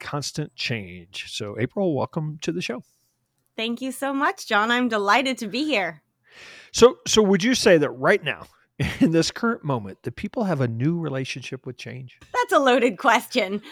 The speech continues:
Speaker 2: We need a new relationship to change. I'm not sure that many, possibly even most people, have it yet. We've had a glimmer, but we have a lot of work to do.
Speaker 1: Well, uh, it's, of course, well documented. People hate change. So, you know, why, why is it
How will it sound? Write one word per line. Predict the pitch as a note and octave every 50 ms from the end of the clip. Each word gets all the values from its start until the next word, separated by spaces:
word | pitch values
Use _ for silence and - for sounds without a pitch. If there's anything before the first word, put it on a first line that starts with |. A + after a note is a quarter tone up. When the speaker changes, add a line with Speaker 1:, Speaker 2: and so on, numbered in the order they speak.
| - - -
Speaker 2:
We | B3+ C4+ C4
need | C4 D4 F4+ G#4+ G4+ C#4+
a | C4+ A#3+
new | A#3+ A3 G#3+
relationship | G3+ G3+ G3 F#3 F#3+ G3+ - G#3 G3+ - F#3+ - -
to | F#3+
change. | F3+ - A3 F#3+ F#3+ G3 G#3
I'm | A3 A3 B3
not | B3 B3+ - -
sure | - - B3 A#3+
that | A#3 A#3 A3+ G#3 G#3+ - -
many, | A3 A3+ A3+ A3 A3+ A#3+ B3 B3 B3+
possibly | B3+ - B3+ A#3 A#3+ B3 B3+ G3+ A3 G#3+
even | A#3 A3 A3 G3
most | G3+ G#3 A3+ A#3+ -
people, | - A#3+ G#3 G#3+ G#3+
have | G#3+ F#3+ F#3+
it | F#3 F3
yet. | F#3 F3+ E3+ - - _ _ - - _ _ - F3 E3+ D#3 _ _
We've | - G#3+ G#3+ F#3+
had | A3 G3+ F#3+
a | G3
glimmer, | G#3 G3+ G3 - A#3 B3 C4 C4+ E4 F4+ G4+ G#4 G#4+ G#4+ D#4+ B3+
but | - G#3+ G#3+ G#3+ G#3 - -
we | A3+ A#3
have | A#3 G3+ F#3
a | F3+
lot | F3 F3+ F#3+ G#3 G#3
of | G3+ F#3
work | F3+ F3 F3 _
to | - E3+
do. | - - A2 G#2 - _ _ _ _ _ _ _ _ -
Speaker 1:
Well, | - - - - _ _ -
uh, | - D#3+ - - _ _ _ _ _ _ _ _ _ _ _ _ -
it's, | - B2+ B2+ B2+ E3+ B2+ -
of | -
course, | - - - - F3+ D3+ -
well | D3 E3 E3
documented. | D#3 C#3 C#3+ C#3+ - - A#2+ A2+ A2+ B2+ A#2+
People | - C3+ B2 B2 A2+
hate | A2+ B2 B2+ A#2+
change. | - D3+ C#3+ A2+ F#2+ G2
So, | - - C3 B2+ B2 B2 C#3+ D3
you | D3 D#3 C3+
know, | B2+ B2
why, | A#2 B2+ C3+ D3 D#3 D#3+
why | E3 - D3+ D#3+ E3
is | D#3+ D3+ D3+ C#3
it | D3+ C3+ -